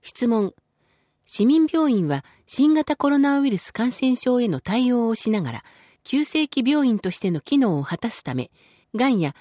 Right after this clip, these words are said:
周産期医療などの診療も継続していく必要があります。コロナ禍においては、全国で経営が悪化している病院も数多くあると聞いています。現在の市民病院の経営状況について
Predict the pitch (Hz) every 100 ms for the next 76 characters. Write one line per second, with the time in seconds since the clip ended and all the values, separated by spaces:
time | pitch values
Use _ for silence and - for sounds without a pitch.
0 | _ _ - 294 320 320 302 - 311 277
1 | 220 208 190 151 143 247 277 254 240 233
2 | - 240 254 262 254 - 240 233 226 -
3 | - 226 220 202 190 180 175 170 - -
4 | _ _ _ _ _ _ _ _ _ _
5 | - 269 320 320 240 175 190 180 151 131
6 | - - _ - 302 311 226 160 143 -
7 | 254 285 285 254 208 214 233 240 - 226
8 | 214 202 208 202 202 190 175 - _ -
9 | 311 - 214 269 - 180 202 180 - -
10 | 185 170 156 147 - - - _ _ _
11 | _ _ _ _ _ - 202 330 302 233
12 | 175 165 220 269 311 302 311 247 185 147
13 | - 285 311 311 320 302 - 190 156 -
14 | 202 - 127